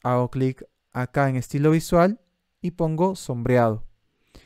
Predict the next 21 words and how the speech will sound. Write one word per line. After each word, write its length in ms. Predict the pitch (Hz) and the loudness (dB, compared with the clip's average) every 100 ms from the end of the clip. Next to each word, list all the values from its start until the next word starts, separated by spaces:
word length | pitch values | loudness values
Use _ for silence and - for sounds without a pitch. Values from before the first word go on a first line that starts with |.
| _ _ | _ _
Si 140 | 165 | -4
es 100 | 160 | -2
que 140 | 151 143 | -4 -2
quiero 240 | 185 170 | 0 0
que 80 | 139 | -2
se 160 | - | -2
vea 260 | 127 147 151 | 2 2 0
con 160 | 170 165 | -4 -4
sombras 540 | - 185 139 156 185 | -2 -2 0 -2 -2
proyectadas, 880 | - 180 185 - 190 165 180 196 - | -4 -2 -2 0 2 4 2 -2 -8
hago 300 | 147 147 143 | -2 -2 -2
clic 340 | 156 180 175 _ _ _ | -2 -2 -4 _ _ _
aquí, 500 | 123 - 160 131 _ _ _ _ | -6 -4 -4 -4 _ _ _ _
sombras 640 | _ - 123 127 139 160 - _ _ _ | _ -6 -2 0 0 -2 -12 _ _ _
proyectadas, 760 | 151 156 - 180 156 135 - _ _ _ _ _ | -6 -6 0 0 0 -2 -8 _ _ _ _ _
o 460 | 135 135 143 147 _ _ _ | -2 0 0 -2 _ _ _
en 160 | 135 127 | -6 -6
este 200 | 127 147 | -6 -4
caso 300 | 135 - 139 | -4 -2 -4
dice 300 | 131 127 139 | -4 -4 -8
sombras 800 | - 139 139 139 143 143 147 | -4 -4 -2 0 0 0 -4